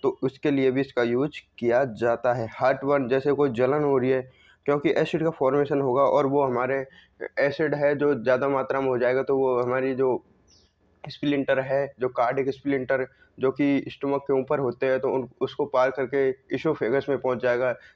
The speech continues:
जिससे कि वहां पर बर्निंग सेंसेशन आएंगे, जिससे बहुत ज़्यादा जलन होगी। तो इसके लिए भी Rantac का यूज़ किया जाता है। और पेप्टिक अल्सर के समय, जैसे हमारे स्टमक में पेप्टिक अल-,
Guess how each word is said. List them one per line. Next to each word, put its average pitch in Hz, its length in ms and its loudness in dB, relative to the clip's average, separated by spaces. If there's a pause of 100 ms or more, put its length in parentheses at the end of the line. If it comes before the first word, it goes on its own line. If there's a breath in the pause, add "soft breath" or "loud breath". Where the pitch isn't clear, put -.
(100)
जिससे 139 280 -2
कि 143 100 -2
वहां 123 200 0
पर 147 180 0
बर्निंग 139 380 0
सेंसेशन 127 540 -4
आएंगे, 131 240 0
जिससे 127 240 -2
बहुत 127 280 -2
ज़्यादा 131 220 2
जलन 127 340 2
होगी। 110 280 0 (400 loud breath)
तो 139 240 2
इसके 151 240 0
लिए 139 220 2
भी 156 240 0 (220)
Rantac 127 500 0 (100)
का 123 60 2
यूज़ 127 320 0 (220)
किया 139 320 2
जाता 120 520 0
है। 101 120 0
और - 220 -2
पेप्टिक 135 500 0
अल्सर 135 280 0
के 135 120 0
समय, 123 300 2
जैसे 127 260 0
हमारे 120 280 2
स्टमक 131 360 -2
में 127 100 0
पेप्टिक 123 440 0
अल-, 127 160 0